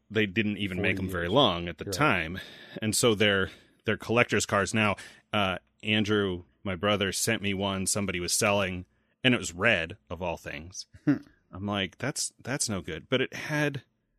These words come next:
Speaker 1: I think it had less than three thousand miles on it.
Speaker 2: Wow.
Speaker 1: I'm like, "This is a car that somebody bought and has sat in a museum or showroom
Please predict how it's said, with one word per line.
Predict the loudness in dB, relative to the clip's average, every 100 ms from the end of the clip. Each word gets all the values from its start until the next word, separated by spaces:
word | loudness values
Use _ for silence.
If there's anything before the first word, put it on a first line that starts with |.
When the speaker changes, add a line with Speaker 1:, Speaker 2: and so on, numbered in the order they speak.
| _ _ _ _ _ _ _
Speaker 1:
I | -6 -4
think | -2 0
it | 2
had | 2
less | 2 0 0
than | -2 -4
three | -4 -6 -4
thousand | 0 0 0 -2 -10
miles | -10 -10 -12
on | -14 -20
it. | -20 -20 _ _ -14
Speaker 2:
Wow. | -10 -8 -10 -14 _ _ _
Speaker 1:
I'm | 0 4
like, | 4 2 -6
"This | -2 2 4
is | 4 2
a |
car | -2 -2 2 4 4 2 0 -6 -20 _
that | -2 0
somebody | 2 2 2 2
bought | 0 2 2 0 -4 -10 -10 0
and | 2 2
has | 2 2
sat | 4 6 4 4
in | 0
a |
museum | 0 -2 -2 0 2
or | 0
showroom | 0 2 4 4 2 -2